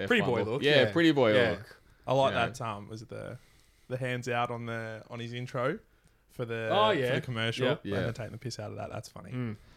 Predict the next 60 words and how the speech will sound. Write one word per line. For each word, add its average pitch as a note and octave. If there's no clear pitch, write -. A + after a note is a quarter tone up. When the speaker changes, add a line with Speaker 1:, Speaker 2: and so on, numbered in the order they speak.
Speaker 3:
Yeah. G#2
No, B2
I, B2+
I, C3
I C3+
don't A2+
know. G#2+
There's G#2
something A#2+
about G#2+
him G#2
that G#2+
I'm G#2+
not G#2+
a A2
massive A#2
rap G#2+
for, A2
to A2+
be G#2+
honest. A2
<laughs> -
I'm C3+
not A#2
gonna A#2
lie. A#2
Speaker 1:
It's C#3+
'cause D#3
he's B2+
not A2+
Italian, G#2+
probably. A2
Speaker 3:
There's C3+
no D#3+
Italian B2
<laughs> A#2
dri-, -
drivers. C#3
We're C#3
not C3+
good C#3+
enough. C#3
Speaker 2:
Mm. C3+
Speaker 1:
It's -
amazing G#3
that A2+
actually A2+
that A2
there's G#2+
none, G#2
because E3+
we G3
spoke G#3+
about A3
this F#3
two D3+
episodes D3
ago. G#2+
Speaker 3:
I A2
know. A#2+